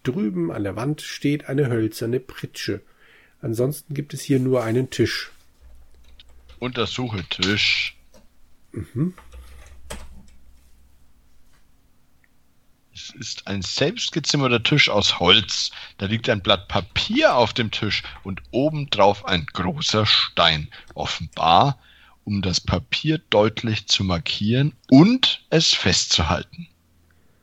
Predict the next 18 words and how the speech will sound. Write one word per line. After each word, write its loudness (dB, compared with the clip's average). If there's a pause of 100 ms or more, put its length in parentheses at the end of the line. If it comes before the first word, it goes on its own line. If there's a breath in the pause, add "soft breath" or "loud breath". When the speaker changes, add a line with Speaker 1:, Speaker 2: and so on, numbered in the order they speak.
(480)
Speaker 1:
Oh, 2 (100)
das -10
gefällt -2
mir 2
nicht. 0 (420 loud breath)
Ich 0
habe 8
jetzt 0
Liespapier 2
gesch-, -6
geschrieben. -2 (880)
Da -2
stehen 2
ein -2
paar -2
handgeschriebene 0
Sätze 0
drauf. -2